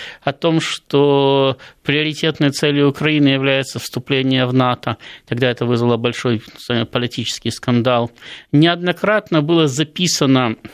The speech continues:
м, в разных украинских внешнеполитических стратегиях, причем еще со времен Кучмы,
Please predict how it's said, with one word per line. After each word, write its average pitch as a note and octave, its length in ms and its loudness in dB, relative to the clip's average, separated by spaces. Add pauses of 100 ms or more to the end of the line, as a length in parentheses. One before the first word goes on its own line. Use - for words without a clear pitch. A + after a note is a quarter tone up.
м, G#2+ 440 0 (580)
в C3+ 120 2
разных C3 320 -2
украинских C3 480 -2
внешнеполитических A#2+ 800 -2
стратегиях, D#3 600 -2
причем B2+ 240 -4
еще - 160 -4
со - 120 -4
времен B2+ 300 4
Кучмы, A#2+ 480 -2